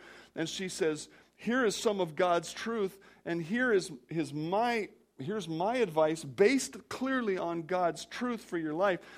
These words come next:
and you walk away going, "I don't care what they say." You're setting yourself up for a difficulty. I've seen it happen with seventy-year-olds as well as seventeen-year-olds. And I'm telling you,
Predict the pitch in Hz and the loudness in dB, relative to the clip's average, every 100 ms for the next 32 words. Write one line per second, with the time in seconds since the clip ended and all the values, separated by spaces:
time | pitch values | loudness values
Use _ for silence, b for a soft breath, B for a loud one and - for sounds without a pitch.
0 | B B 160 190 254 240 214 185 180 175 | B B -2 2 6 6 6 4 2 2
1 | 165 180 240 143 - 160 139 110 107 107 | 0 0 -2 -4 -4 -2 0 -2 -6 -8
2 | 104 - 117 - - _ _ _ _ _ | -8 -8 -8 -8 -16 _ _ _ _ _
3 | _ _ _ _ _ _ _ _ B B | _ _ _ _ _ _ _ _ B B
4 | B B - 123 233 - 196 - 135 123 | B B -16 -10 -8 -4 -4 -2 -6 -8
5 | - 113 127 113 - 98 92 - 113 - | -8 -8 -6 -8 -8 -10 -10 -10 -12 -12
6 | 98 95 90 95 117 123 - 170 170 156 | -14 -14 -16 -8 -6 -6 -6 -6 -6 -6
7 | 156 147 135 117 - - 190 190 143 117 | -8 -8 -10 -10 -10 -6 -6 -4 -8 -8
8 | 101 101 95 98 104 - - _ B B | -10 -10 -10 -10 -14 -18 -20 _ B B
9 | B B B 123 117 123 139 123 - 135 | B B B -10 -8 -4 -4 -4 -6 -6
10 | 131 104 - 131 117 98 101 98 - - | -6 -10 -10 -8 -8 -10 -12 -14 -18 -20
11 | _ _ _ _ _ _ _ _ _ _ | _ _ _ _ _ _ _ _ _ _
12 | _ _ _ _ _ _ _ 120 123 117 | _ _ _ _ _ _ _ -8 -8 -8
13 | 180 180 165 127 | -8 -6 -6 -8